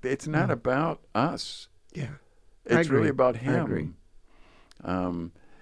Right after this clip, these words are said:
Speaker 1: you know, so much becomes about us. In our country, too, you, you have, uh, seen a different perspective on this thing we call Pokemon in our country. And, um,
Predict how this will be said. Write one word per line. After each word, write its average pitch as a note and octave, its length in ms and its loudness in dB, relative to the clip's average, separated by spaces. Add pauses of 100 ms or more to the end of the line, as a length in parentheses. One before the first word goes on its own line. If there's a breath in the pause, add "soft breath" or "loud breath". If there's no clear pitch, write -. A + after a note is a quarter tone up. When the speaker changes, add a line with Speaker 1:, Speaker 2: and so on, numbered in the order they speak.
(120)
Speaker 1:
you C3+ 100 4
know, C3+ 160 6
so F3 200 -2
much F3+ 240 -2
becomes D#3+ 360 -2
about G#2+ 220 2
us. F2+ 180 0
In B2 180 -2
our C#3 140 -2
country, A#2 420 -4
too, B2+ 180 -4
you, A2+ 240 -2 (100)
you G#2 280 -4
have, F#2+ 300 0 (100)
uh, F2 120 0
seen B2 240 -4
a G2+ 60 -2
different G#2 300 -4
perspective F#2+ 560 0
on F2 120 2
this E2 200 -6
thing F#2 200 -2
we F2+ 120 0
call E2+ 280 0 (120)
Pokemon E2+ 640 -2
in D#2 80 -6
our D2+ 120 -8
country. F#2 460 -8 (640 soft breath)
And, F2+ 540 -2 (100)
um, E2 420 -10